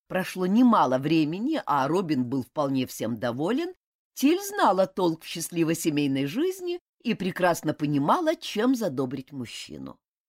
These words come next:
На памяти Алисии Робин редко жаловался, а сама девушка так привыкла к шумной и целеустремленной жене кузена, что и ее называла не невесткой,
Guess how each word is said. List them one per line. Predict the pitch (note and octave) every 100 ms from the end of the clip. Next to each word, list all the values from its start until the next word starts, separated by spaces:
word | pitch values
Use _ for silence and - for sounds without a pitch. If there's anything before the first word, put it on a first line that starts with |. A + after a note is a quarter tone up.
| _ _
На | A3+ C4+
памяти | A4 G#4+ G4 D#4 -
Алисии | A3+ A3 C#4 F#4 - D#4+ D#4
Робин | B3 B3+ B3+ D#4
редко | F#4+ G#4 - C3+
жаловался, | A#2 B2 A2 A2 G#2+ - A2+ A2 _ _ -
а | D3+
сама | - E3 B3+ F#4
девушка | D#3+ C#3+ A2 B2 - D3
так | C#4 C#4 -
привыкла | - G3 B3 - E3
к | D#3
шумной | - G#3+ F#3 D3+ D3
и | D3+
целеустремленной | - E3+ E3 - F#3+ G3+ F#3 D3+ B2+
жене | C#3 E3 C#3
кузена, | B2+ D#3+ D#3+ G#4 G4+ B2 - _ _
что | - - F#4
и | -
ее | G4 F#4+ A3
называла | D#3+ D#3+ D#3 E3+ D#3 D#3
не | E3+
невесткой, | F3 F3 F3+ D#4 - -